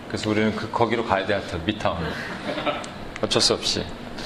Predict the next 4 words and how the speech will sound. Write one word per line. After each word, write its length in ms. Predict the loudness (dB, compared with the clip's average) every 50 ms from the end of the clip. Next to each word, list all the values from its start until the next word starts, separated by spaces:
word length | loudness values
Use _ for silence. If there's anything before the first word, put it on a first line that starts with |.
| -4 0 2
<clears throat> 1500 | 4 4 4 2 0 -2 -8 -8 -10 -10 -10 -10 -10 -10 -10 -10 -10 -10 -8 -8 -8 -8 -8 -8 -8 -10 -12 -12 -4 2
그러고 380 | 4 6 8 8 6 6 6 6
보니까, 960 | 6 4 4 4 6 6 6 6 6 6 6 6 6 6 4 4 2 0 -2 -6 -8 -10 -10 -10 -10 -10 -10 -10 -8 -8 -6 -6 -8 -8 -10 -12 -12 -12 -12 -12 -12 -12 -12 -12 -12 -12 -8 -4
음, 440 | 0 2 4 4 4 4 2 0 0